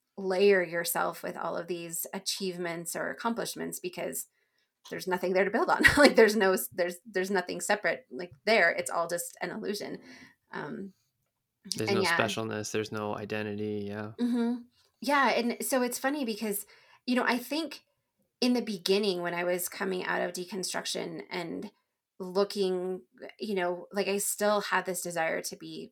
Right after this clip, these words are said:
Speaker 1: like, for some sort of spirituality. But I, but I didn't know, I didn't wanna, I didn't wanna sink my, my teeth into something with certainty again. And I found this idea of, you know, of, of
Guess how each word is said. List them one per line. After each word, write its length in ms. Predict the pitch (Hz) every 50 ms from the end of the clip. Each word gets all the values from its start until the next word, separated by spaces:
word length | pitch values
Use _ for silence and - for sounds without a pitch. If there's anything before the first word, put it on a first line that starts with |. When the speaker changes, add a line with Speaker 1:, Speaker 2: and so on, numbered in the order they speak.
| _ -
Speaker 1:
like, 160 | 165 - - _ _ _ _ _ _ _ _ _ _ -
for 160 | - 214 196
some 200 | - - 180 185
sort 200 | 175 - 160 151
of 80 | 170 -
spirituality. 800 | - - 170 165 165 - - 143 - - 165 180 226 254 302 311 - _ - - - _ _ _ _ _ _ _ _ _ _ _ _ _
But 160 | 208 - 165 185
I, 260 | 175 - - - - 185
but 100 | 185 180
I 60 | 190
didn't 240 | 190 190 185 190 175
know, 340 | 170 175 180 180 170 - -
I 60 | -
didn't 200 | 202 214 202 202
wanna, 340 | 208 196 190 175 165 175 185 - _ _ _ _ _ _ _ _ -
I 60 | 202
didn't 180 | 196 196 - 208
wanna 180 | 202 185 180
sink 440 | 180 - - - 208 190 190 185 - -
my, 440 | 185 165 160 160 160 156 170 180 180 - _
my 220 | - 196 190 185 180
teeth 340 | 180 - - 220 202 196 -
into 200 | - 180 185 175
something 380 | 175 190 185 180 180 175 180
with 140 | 165 180 175
certainty 600 | - - - 214 190 - 196 185 - - 160 -
again. 440 | - 185 170 - 180 165 175 190 202 - - - - - _ -
And 100 | 196 190
I 100 | 190 185
found 300 | - 180 170 180 190 185
this 200 | 170 175 - - 196
idea 440 | 190 185 190 185 175 165 160 - -
of, 320 | - 180 175 180 180 190 - - - _ _ _
you 120 | 226 214
know, 160 | 190 175 170
of, 220 | 170 175 180 185 - _ _
of 160 | - 196 185